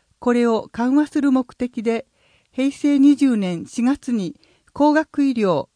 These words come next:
高額介護合算制度が新設されました。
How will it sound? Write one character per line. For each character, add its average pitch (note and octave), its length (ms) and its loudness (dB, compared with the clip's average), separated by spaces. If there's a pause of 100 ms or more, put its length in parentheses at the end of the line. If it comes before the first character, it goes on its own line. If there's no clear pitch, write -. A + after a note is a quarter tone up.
(320)
高 D4 220 2
額 D4+ 260 -2
介 C#4 220 -4
護 B3+ 240 -6 (140)
合 F#3+ 140 -4
算 D4+ 340 0
制 D4 220 -2
度 G3+ 100 0
が F3+ 280 -4
新 A3+ 240 -6
設 A3+ 240 -6
さ A3 120 -4
れ G#3+ 120 -2
ま G#3 120 -4
し - 100 -14
た。 - 260 -8